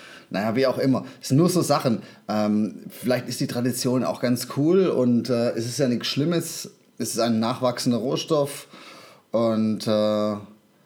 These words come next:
ja. Trotzdem sollte man immer sich bewusst sein, was man da gerade im Moment tut, weil das ist, glaub ich, das Wichtigste an der ganzen Sache. Zum Beispiel so, so Trends wie Tätowierungen.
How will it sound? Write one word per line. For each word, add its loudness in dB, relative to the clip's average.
ja. -4
Trotzdem 2
sollte 4
man 2
immer 4
sich -2
bewusst 0
sein, 2
was -4
man 2
da 2
gerade 0
im 0
Moment 0
tut, -2
weil 0
das -6
ist, -10
glaub 0
ich, -8
das -6
Wichtigste -2
an -2
der 0
ganzen -4
Sache. -2
Zum 0
Beispiel 2
so, 2
so -2
Trends 0
wie 2
Tätowierungen. 0